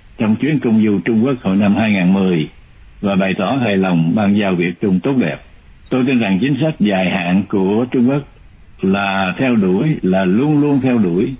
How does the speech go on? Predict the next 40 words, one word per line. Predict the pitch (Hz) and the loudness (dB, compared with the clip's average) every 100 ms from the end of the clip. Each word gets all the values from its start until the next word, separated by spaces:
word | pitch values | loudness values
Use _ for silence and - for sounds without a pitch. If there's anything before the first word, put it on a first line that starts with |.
| - - - - | -14 -20 -14 -4
từ | 107 107 | 0 0
đầu | 107 92 | 0 -2
thập | 123 | 0
niên | 127 123 | 2 2
một | 117 | 2
nghìn | 90 80 | 2 0
chín | 151 139 | 0 0
trăm | 117 107 | 2 2
năm | 107 107 | 2 2
mươi | 104 101 110 | 2 0 -2
cho | |
đến | 104 120 | 0 0
ngày | 110 85 | 0 0
nay, | 90 92 92 - - - - - - - | 0 0 -2 -8 -18 -20 -20 -20 -20 -6
để | 101 120 | -2 2
ngăn | 135 131 120 | 2 2 0
cản | 107 95 120 127 | 0 -2 0 0
sự | 104 95 | -2 -2
hiện | 95 92 98 | 0 2 2
diện | 95 85 98 | 2 2 0
và | 87 | -2
phát | 113 127 | -4 -4
triển | 95 120 127 | 0 2 2
quan | 104 | 2
hệ | 90 85 90 | 0 0 -2
của | 87 95 92 | -2 -2 0
các | 135 117 | -2 0
quốc | 127 | 0
gia | 110 | 2
dân | 98 95 | 2 0
chủ | 87 95 | 0 -2
phương | 113 104 | 0 0
Tây, | 95 98 87 - - - - | 0 0 -2 -6 -20 -20 -8
cá | 120 131 | -4 0
biệt | 104 92 | 0 0
là | 87 | 0
Hoa | 101 | 0
Kỳ, | 87 95 78 73 - - - - - - - | -2 -2 -2 -4 -10 -20 -20 -20 -20 -20 -8
tại | 101 98 | -2 0
vùng | 95 82 | 0 0